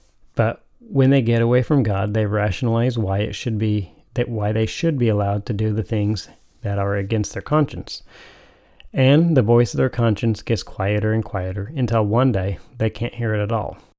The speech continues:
Even people who are in cults see the signs that the group they are in is not what it was advertised as, but they ignore the signs and red flags because of fear, social pressure within the group,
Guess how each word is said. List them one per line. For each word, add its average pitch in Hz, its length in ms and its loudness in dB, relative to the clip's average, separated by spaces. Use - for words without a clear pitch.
Even 143 280 6
people 139 320 2
who 110 160 2
are 107 160 2
in 117 140 2
cults 110 480 -4
see - 240 2
the 120 140 2
signs 110 520 0
that 110 200 0
the 113 80 -2
group 113 320 0
they 110 160 0
are 107 140 2
in 98 180 0
is 107 240 -4
not 110 260 2
what 104 220 0
it 113 60 -4
was 107 160 -2
advertised 110 600 -2
as, 87 320 -6
but 120 140 2
they 117 160 4
ignore 117 340 4
the 135 80 2
signs 110 460 2
and 110 120 2
red 110 240 0
flags 95 380 -4
because 110 480 -2
of 117 220 -4
fear, 98 340 -2
social 127 460 0
pressure 110 380 0
within 110 280 0
the 107 80 0
group, 104 320 -2